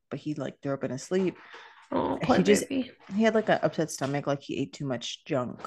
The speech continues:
Speaker 1: throughout the day, so
Speaker 2: Mm.
Speaker 1: it was all coming back up. And then, so I just took him with me to get Isaiah, and then when we got back right now, Cameron was awake. So, which is crazy 'cause she had, she's been sleeping pretty well, like,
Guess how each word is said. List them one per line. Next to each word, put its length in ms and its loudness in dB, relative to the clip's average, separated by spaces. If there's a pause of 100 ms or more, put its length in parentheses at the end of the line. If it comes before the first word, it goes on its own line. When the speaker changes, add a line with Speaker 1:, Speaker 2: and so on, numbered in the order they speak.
(140)
Speaker 1:
throughout 240 0
the 60 -8
day, 400 -4 (120)
so 240 0
Speaker 2:
Mm. 340 4 (380)
Speaker 1:
it 60 0
was 100 2
all 100 6
coming 240 2
back 180 2
up. 180 0 (380)
And 160 2
then, 380 0 (100)
so 160 -2
I 60 4
just 160 0
took 140 -6
him 120 4
with 240 0
me 460 0 (140)
to 100 -12
get 180 0
Isaiah, 380 0
and 80 -2
then 80 -2
when 100 -4
we 60 -6
got 180 -6
back 220 -6
right 140 -6
now, 360 -8
Cameron 300 -8
was 340 -8 (260)
awake. 460 -6 (720)
So, 500 -4 (460)
which 140 4
is 100 0
crazy 240 6
'cause 160 2
she 160 0
had, 260 0
she's 180 -6
been 160 2
sleeping 420 2
pretty 300 -2
well, 280 2
like, 320 -2